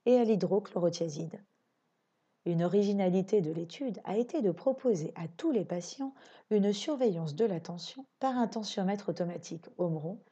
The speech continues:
connecté au smartphone du patient. Les patients ont été éduqués pour utiliser de façon autonome le tensiomètre et l'application.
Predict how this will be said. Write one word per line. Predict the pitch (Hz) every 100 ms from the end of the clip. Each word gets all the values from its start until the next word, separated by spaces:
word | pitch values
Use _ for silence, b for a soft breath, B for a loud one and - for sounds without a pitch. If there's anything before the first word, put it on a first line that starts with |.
| b b _
connecté | - 302 262 - - 160 -
au | 240
smartphone | - 180 165 - 190
du | 214
patient. | 220 165 - 151 160 _ _ _ _ _ _ _
Les | 165 165
patients | 190 - 233
ont | 208
été | 175 - - -
éduqués | 214 156 185 - 254
pour | - 185
utiliser | 208 208 208 185 165
de | 165
façon | 175 165 170 -
autonome | 165 165 165 202 262 b b _
le | 226
tensiomètre | 240 175 - 160 165 180 -
et | - 226
l'application. | 208 208 196 165 - 151